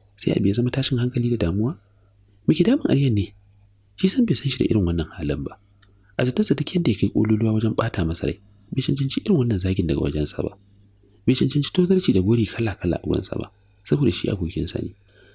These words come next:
Amininsa da ya ɗauka tamkar ɗan uwansa na jini. "Ya Allah," ya faɗa cikin wani karyewar zuciya, hawaye na sauko masa. Ya ɓata kusan rabin awa kafin ya tada mota ya nufi titi. Tsinta kansa ya da zuwa gidan Seminal. Bayan ya kira ta a waya, ya ce ta fito gashi a bakin gate.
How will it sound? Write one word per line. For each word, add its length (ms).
Amininsa 320
da 80
ya 80
ɗauka 240
tamkar 320
ɗan 160
uwansa 240
na 160
jini. 220
"Ya 240
Allah," 320
ya 80
faɗa 160
cikin 160
wani 160
karyewar 320
zuciya, 500
hawaye 220
na 120
sauko 320
masa. 360
Ya 80
ɓata 240
kusan 240
rabin 200
awa 440
kafin 240
ya 60
tada 80
mota 240
ya 80
nufi 160
titi. 280
Tsinta 220
kansa 240
ya 60
da 80
zuwa 160
gidan 240
Seminal. 320
Bayan 240
ya 20
kira 220
ta 100
a 60
waya, 240
ya 140
ce 100
ta 80
fito 220
gashi 240
a 80
bakin 260
gate. 220